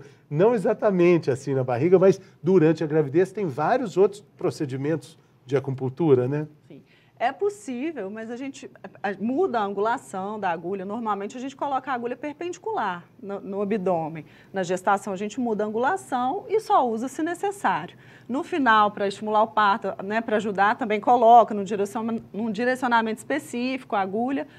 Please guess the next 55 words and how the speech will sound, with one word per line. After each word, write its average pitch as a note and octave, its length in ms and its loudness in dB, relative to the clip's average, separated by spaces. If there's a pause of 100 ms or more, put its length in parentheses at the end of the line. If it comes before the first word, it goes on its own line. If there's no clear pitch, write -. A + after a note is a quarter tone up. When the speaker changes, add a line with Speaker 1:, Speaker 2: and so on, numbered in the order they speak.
(200)
Speaker 2:
Pode, G#3+ 420 2
mas F3+ 180 -6
é, G3+ 200 -4
é, G3 280 2
é, G3 760 0 (340)
não G3+ 100 -6
precisa, G#3 280 -8
não A3 120 -4
vai A3+ 140 4
<laughs> - 20 0
encher, E4 260 0 (220)
né? C#4+ 140 6
Porque A#3+ 280 -4
tem B3+ 180 0
ideia, B3 400 6
né, B3 220 4
da A3 100 4
barriga, G#3+ 500 2
tem G#3+ 120 -6
que - 60 -14
proteger A3 640 0
aquela G3+ 200 -8
barriga. F#3 300 -4
Speaker 1:
Sim, E3+ 180 2
Speaker 2:
É, B3 160 2
Speaker 1:
claro. E3 480 4
Speaker 2:
né, D4 200 0
assim, A3+ 340 -6
é, G3+ 380 -4
é A3+ 60 0
superficial, B3 760 0
não A3+ 100 0
é A#3+ 80 6
tão, D4 540 0
não G3 120 -4
aprofunda C4+ 600 -2
tanto G#3 240 -8
a G#3 60 0
agulha, G3+ 400 -6
né? G#3+ 80 -6
Speaker 1:
Tá. A#3+ 60 -4
Speaker 2:
Muda A#3 460 -2 (120)
o F#3+ 120 -8
tipo - 280 -12
de G3 100 -8
técnica F#3 560 -4
Speaker 1:
Du-, - 40 -14
Speaker 2:
também. D3 280 6
Speaker 1:
durante, F3+ 560 6
durante D3 480 4
a C3+ 40 0
gravidez B2+ 520 0
você C3 260 -6
também C3 380 -4
acompanha? D3 640 -4